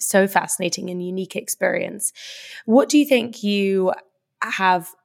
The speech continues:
maybe learned about yourself, or what has been your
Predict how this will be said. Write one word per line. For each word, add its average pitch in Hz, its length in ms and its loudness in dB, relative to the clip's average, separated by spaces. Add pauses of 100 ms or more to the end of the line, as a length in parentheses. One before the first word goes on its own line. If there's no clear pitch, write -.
(180)
maybe 185 320 6
learned 180 360 2
about 175 200 -2
yourself, 214 720 -2
or 175 260 6
what 190 240 -2
has 190 180 0
been 180 440 2
your 180 560 -2